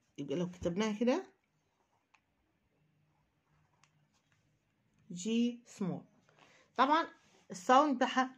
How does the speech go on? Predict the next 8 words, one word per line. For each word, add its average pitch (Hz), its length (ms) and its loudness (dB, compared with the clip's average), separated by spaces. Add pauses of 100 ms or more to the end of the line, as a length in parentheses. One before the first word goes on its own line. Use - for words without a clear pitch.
ج، 180 300 0 (380)
ج. 185 200 -6 (600)
جرين، 214 840 4 (280)
جرين. 208 880 2 (380)
جيتار، 196 760 4 (400)
جيتار. 196 680 2 (640)
جميلة، 208 760 4 (460)
جميلة. 202 500 0